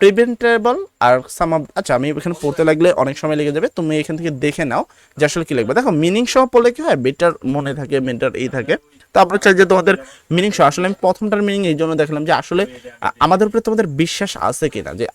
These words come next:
আসলেই তুমি এখানে বিশে বিশ পাবা কিনা, সেই বিষয়টা তোমাকে বিশ্বাস করানোর জন্য আমি তোমাকে পুরো মিনিংটা বললাম যে আসলে তোমার কাছে কি মনে হলো, এখানে স্যার শিক্ষক বিশে বিশ দিবেন কিনা, এই জন্য তুমি এটাকে ক্লিয়ার রাখবে। আবার আমরা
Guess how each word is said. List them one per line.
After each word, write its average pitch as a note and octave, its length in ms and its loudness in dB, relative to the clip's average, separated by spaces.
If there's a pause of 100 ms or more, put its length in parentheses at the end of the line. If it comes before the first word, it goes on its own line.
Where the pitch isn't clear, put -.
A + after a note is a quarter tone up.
আসলেই A#3+ 320 -6
তুমি A#3+ 180 -2
এখানে A#3 220 -2
বিশে G#3+ 200 -4
বিশ G#3 100 -8 (140)
পাবা D#3 220 2 (120)
কিনা, A#2+ 180 -4 (520)
সেই C4+ 180 4 (100)
বিষয়টা A3 320 0
তোমাকে G3 200 -4 (120)
বিশ্বাস D#3+ 260 -10
করানোর D3 260 -2
জন্য D3 160 0
আমি C#3+ 120 -2
তোমাকে D3 200 -4 (400)
পুরো C4 160 2 (140)
মিনিংটা F#3+ 320 0 (100)
বললাম C3+ 260 4
যে C#3+ 60 0 (140)
আসলে A3 200 -4 (100)
তোমার C4 220 0
কাছে B3+ 240 -4
কি G3 140 -4
মনে C#3+ 140 0
হলো, A#2 180 -2
এখানে D#3 160 -4 (280)
স্যার D3+ 200 0
শিক্ষক D#3+ 340 -8
বিশে D#3+ 200 -6
বিশ D3+ 80 -4 (100)
দিবেন G#3 280 2
কিনা, F2 160 -10 (460)
এই B3+ 100 4
জন্য C4 220 2
তুমি G#3 140 0
এটাকে D3+ 240 -6
ক্লিয়ার A2+ 240 0
রাখবে। - 180 -8
আবার F#3+ 200 2
আমরা G3 140 4